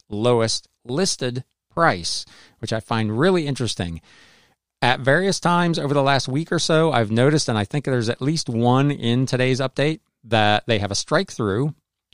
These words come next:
on the price, indicating that it did not actually sell for that price, but they're not showing,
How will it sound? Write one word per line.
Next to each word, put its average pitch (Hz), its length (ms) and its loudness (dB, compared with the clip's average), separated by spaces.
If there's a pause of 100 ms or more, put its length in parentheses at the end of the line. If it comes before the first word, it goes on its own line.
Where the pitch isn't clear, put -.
on 113 120 0
the 98 80 -4
price, 107 340 0
indicating 117 460 -2
that 113 160 -2
it 113 80 -6
did 120 180 -4
not 180 220 -2
actually 127 400 -4
sell 254 320 -2
for 113 200 -2
that 92 220 -2
price, 92 320 -6
but - 160 -10
they're 110 100 -2
not 139 400 -2
showing, 113 640 -2